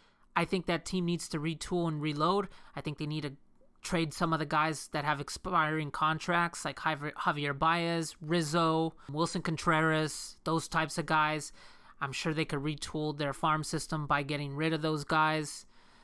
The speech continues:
Um, but the next two weeks will be very crucial for the Chicago Cubs. The Saint Louis Cardinals, who were my pick to win the division. So notice here how I said my pick several times and they have not come to fruition.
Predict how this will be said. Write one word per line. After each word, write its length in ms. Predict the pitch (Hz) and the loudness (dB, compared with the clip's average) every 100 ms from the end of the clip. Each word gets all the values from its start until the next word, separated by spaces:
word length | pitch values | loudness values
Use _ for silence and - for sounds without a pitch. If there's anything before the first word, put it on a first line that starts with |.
| - - - - - | -20 -20 -20 -20 -16
Um, 400 | 147 139 139 139 | -10 -8 -8 -6
but 180 | 143 - | -4 -4
the 60 | 147 | -4
next 220 | 151 - | -4 -2
two 140 | 156 | -2
weeks 280 | 147 143 - | -2 -4 -4
will 80 | 147 | -4
be 120 | 147 | -4
very 220 | 139 143 | -2 -4
crucial 720 | 135 - 220 170 - 180 185 - | -4 -6 -4 -2 0 0 0 -6
for 280 | - 170 | -2 0
the 100 | 151 | 0
Chicago 480 | 147 156 156 151 147 | -2 -4 2 2 2
Cubs. 560 | - 208 233 208 - - - | 0 0 0 -2 -10 -14 -8
The 120 | - 165 | -2 -2
Saint 280 | - 233 | 0 0
Louis 220 | 233 220 - | 2 0 2
Cardinals, 500 | 214 240 233 185 - | 2 2 2 0 0
who 180 | 185 | 0
were 220 | 175 165 151 | 2 4 4
my 380 | 156 175 247 | 4 4 2
pick 480 | 254 180 156 - - | 0 0 0 -2 -12
to 120 | - 160 | -4 0
win 200 | 151 147 | 0 0
the 80 | |
division. 580 | 143 139 143 143 143 143 - - | -2 -2 -2 -2 -4 -8 -12 -12
So 240 | - 175 | 0 4
notice 400 | 170 294 320 - | 4 4 0 0
here 300 | 247 226 220 | 2 4 4
how 160 | 202 190 | 4 4
I 140 | 160 | 2
said 280 | - 180 165 | 2 -2 -2
my 360 | 160 190 196 | 0 2 2
pick 360 | 196 190 190 - - | 0 0 -2 -2 -10
several 420 | - - 185 185 185 | -6 0 2 2 2
times 640 | 175 175 180 190 196 - - | 2 4 4 2 -2 -6 -6
and 440 | 160 156 156 160 | -4 -2 -2 -2
they 100 | 156 | 0
have 180 | 160 151 | 0 2
not 180 | 160 - | 2 2
come 220 | 175 160 | 0 0
to 120 | 156 | -2
fruition. 640 | - 165 156 160 202 214 | -2 0 2 0 -2 -4